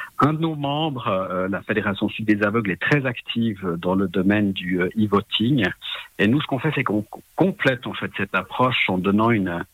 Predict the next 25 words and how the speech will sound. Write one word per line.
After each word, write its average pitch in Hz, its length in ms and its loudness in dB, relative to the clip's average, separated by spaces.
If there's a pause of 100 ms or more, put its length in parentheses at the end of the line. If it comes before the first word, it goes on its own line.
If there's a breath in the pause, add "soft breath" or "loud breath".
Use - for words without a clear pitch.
(280 soft breath)
une 98 120 4
solution, 104 760 2
euh, 95 200 0 (240)
intermédiaire 143 840 0
jusqu'à 131 260 -8
ce - 80 -8
que - 80 -2
le 120 300 2
e-voting 120 400 0
soit 120 240 0
introduit. 123 640 0 (680 loud breath)
On 127 220 4
a 143 480 2
mis 123 220 2
en 139 100 -2
place 147 480 0 (220)
un 107 140 2
système 135 360 0
de 123 180 2
vote, 147 200 2 (320)
euh, 120 160 4
manuel, 147 760 2 (120)
c'est-à-dire, 113 340 -2
euh, 117 120 4
une 110 120 2